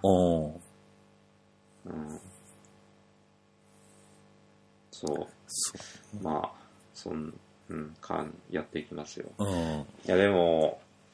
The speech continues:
Speaker 2: なんか、改めて思ったけど、
Speaker 1: うん。
Speaker 2: 今さ、こう、なんか自宅勤務とかみんななってんじゃん。
Speaker 1: はいはい。
Speaker 2: で、いろいろとこ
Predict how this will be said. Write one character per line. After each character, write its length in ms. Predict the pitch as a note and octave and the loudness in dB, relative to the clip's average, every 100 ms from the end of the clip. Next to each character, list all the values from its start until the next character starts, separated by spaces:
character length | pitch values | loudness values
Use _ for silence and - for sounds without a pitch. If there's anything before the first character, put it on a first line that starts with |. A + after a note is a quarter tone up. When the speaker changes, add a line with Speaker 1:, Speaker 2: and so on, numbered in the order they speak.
| _ _ _ _ _ _ - _ | _ _ _ _ _ _ -20 _
Speaker 2:
な 120 | G#2+ | 0
ん 60 | G#2 | 2
か、 500 | - - E2+ D#2+ - - _ _ _ _ | 4 6 6 2 -4 -18 _ _ _ _
改 300 | F#2+ G2+ D3+ | 0 4 4
め 100 | A#2 | 4
て 80 | E2+ | 2
思 120 | E2 | -2
っ 40 | D#2+ | 0
た 140 | F2+ | -2
け 100 | E2+ | 2
ど、 220 | E2+ E2 | 2 2
Speaker 1:
う 160 | G#2 G2 | 2 2
ん。 120 | D2+ - - _ _ _ _ _ _ _ _ _ _ _ _ | -2 -8 -20 _ _ _ _ _ _ _ _ _ _ _ _
Speaker 2:
今 240 | C3 A#2 F2+ | 2 4 4
さ、 140 | F#2+ | 0
こ 580 | - F2+ E2+ E2 E2 F2 | 4 6 6 4 2 0
う、 40 | |
な 60 | F#2+ | -2
ん 20 | |
か 100 | - | -2
自 200 | D#2+ F#2 | -2 2
宅 240 | A#2+ A#2 A2+ | 2 0 0
勤 180 | B2 F2+ | 0 0
務 60 | |
と 80 | - | -2
か 80 | D#2+ | -4
み 100 | D#2+ | -2
ん 40 | F2 | -2
な 60 | |
な 100 | F2 | -2
っ 60 | F2+ | -2
て 100 | D#2 | -4
ん 60 | D2 | -2
じ 100 | D#2+ | -2
ゃ 80 | |
ん。 20 | D2+ | 6
Speaker 1:
は 160 | G2+ | 8
い 40 | E2+ | 8
は 200 | E2 D2 - - - - _ - _ _ _ - | 4 0 -8 -20 -20 -20 _ -20 _ _ _ 0
い。 40 | |
Speaker 2:
で、 60 | G2 | 4
い 60 | |
ろ 100 | G2 | 6
い 20 | B2+ | 6
ろ 100 | B2 | 4
と 100 | A#2+ | 2
こ 720 | B2+ A#2+ A#2 A#2 A2+ A2+ - | 6 8 8 8 8 4 0